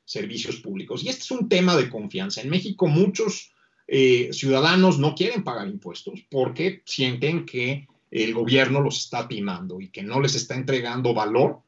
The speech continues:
por lo que ellos pagan en, en, en los impuestos. Entonces creo que allí hay, hay una labor muy, eh, compleja que tienen que hacer los gobiernos estatales. Segundo, tomar el control de la seguridad pública.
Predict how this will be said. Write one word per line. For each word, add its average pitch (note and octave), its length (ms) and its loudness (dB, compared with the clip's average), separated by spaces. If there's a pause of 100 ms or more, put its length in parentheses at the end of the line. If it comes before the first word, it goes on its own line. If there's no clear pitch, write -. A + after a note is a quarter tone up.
(120)
por A2 140 -4
lo G#2+ 100 -4
que A#2 100 -2
ellos A#2+ 220 -2
pagan A#2+ 400 -2
en, B2 220 -6
en, C3+ 160 -2
en C#3+ 120 4
los C#3+ 180 4
impuestos. - 440 -4
Entonces - 360 -6
creo F3+ 420 4 (340)
que B2+ 120 2
allí E3 440 4
hay, D#3+ 380 4
hay D#3+ 360 -2
una E3+ 260 2
labor D3 440 2
muy, G3 760 4
eh, B2 460 -2
compleja F3 640 0
que - 120 -8
tienen D3 380 -2
que C3+ 80 -6
hacer B2+ 420 -2 (240)
los A2+ 160 -2
gobiernos A#2 420 0
estatales. - 600 -6
Segundo, F3 480 4
tomar B2+ 300 -2
el D3 100 -2
control B2+ 300 -4
de C#3 60 -2
la C3+ 80 0
seguridad A2+ 460 -6
pública. - 460 0